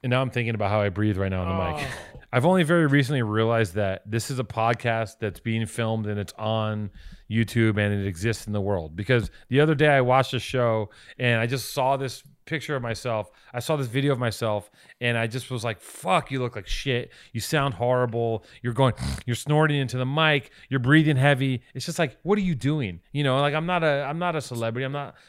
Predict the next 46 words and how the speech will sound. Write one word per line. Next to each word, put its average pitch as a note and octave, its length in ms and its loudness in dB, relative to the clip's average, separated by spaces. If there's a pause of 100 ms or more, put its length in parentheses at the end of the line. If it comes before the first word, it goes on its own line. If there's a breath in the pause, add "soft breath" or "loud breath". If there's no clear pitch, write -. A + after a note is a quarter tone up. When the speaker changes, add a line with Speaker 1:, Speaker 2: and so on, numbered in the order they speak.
Speaker 1:
I'm C#3+ 100 -6
not F3+ 140 0
a - 20 -4
person D3+ 340 -2
of A#2 60 -6
your B2+ 120 -4
stature A#2+ 440 -4
who, A2+ 200 -4 (260 soft breath)
who C3+ 100 -2
drives A#2+ 340 2
around B2+ 140 -2
the A#2 60 -6
country A#2+ 400 -4
slinging A#2+ 420 -4
spare A#2 300 -2
back A2+ 200 -2
ribs G#2+ 380 -4
and F#2+ 220 -8
fucking A2+ 240 -10
talking A2+ 260 -4
about G#2+ 220 -2
gravy. A2 500 -4 (320 loud breath)
You B2+ 100 -4
know, C3 140 0
that's C#3 240 -2
not D3+ 160 -4
my A2+ 140 -4
bag, A#2 360 2
man. G#2 200 -2
Speaker 2:
No. F#3+ 80 0
Speaker 1:
I F#3 100 0
wasn't C#3 260 -2
supposed D3+ 300 -2
to E3 60 -6
do D#3 240 -2
this. C#3 120 -2
I A#2 60 -2
wasn't E3 220 -4
supposed G3 220 -2
to E3 60 -10
be E3 120 -2
in E3 80 -4
front E3+ 180 -2
of E3+ 60 -2
the E3 60 -2
camera, D3+ 420 -4